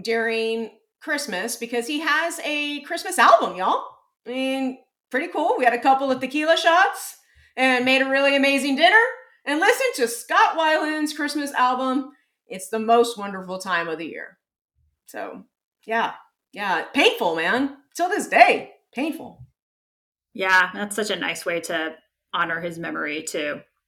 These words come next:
Speaker 2: at that point. I, uh, will never forget hearing about his passing. It was kind of a, this surreal moment. I'd flown to France on a work trip, and I just had landed very jet lagged. I was really disoriented. I was really, really tired.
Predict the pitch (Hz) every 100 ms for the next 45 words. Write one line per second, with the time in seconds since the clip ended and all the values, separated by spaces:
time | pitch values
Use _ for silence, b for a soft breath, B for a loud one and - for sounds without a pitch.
0 | _ _ _ 170 160 160 170 160 156 -
1 | _ _ _ _ _ _ _ - 190 180
2 | 175 185 175 B B B B 196 214 208
3 | 226 214 269 208 226 214 196 190 185 190
4 | 196 - - - - 202 196 202 185 180
5 | 180 180 180 - b b - 196 185 190
6 | 208 185 175 180 175 - _ _ - 208
7 | - 214 226 254 226 202 202 196 190 185
8 | 175 165 - _ - 214 196 190 180 -
9 | - - 196 190 180 180 185 180 - -
10 | 156 - - 175 175 170 - 185 170 185
11 | 180 165 185 170 208 233 233 208 208 -
12 | 160 190 196 196 208 220 208 170 180 180
13 | 175 160 156 175 226 196 180 170 190 175
14 | 160 160